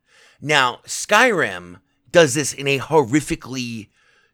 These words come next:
tacky, tawdry, overt, uh, no, uh, not overt, um, really tacky way, where, like, they just expose,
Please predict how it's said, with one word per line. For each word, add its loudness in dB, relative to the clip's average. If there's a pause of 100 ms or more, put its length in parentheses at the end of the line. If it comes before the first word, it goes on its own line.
(140)
tacky, 2
tawdry, -2 (120)
overt, -4
uh, -8
no, -18 (240)
uh, -10 (180)
not -4
overt, -6
um, -12 (680)
really 2
tacky 0
way, -4
where, 0
like, -2
they -10
just -10
expose, 0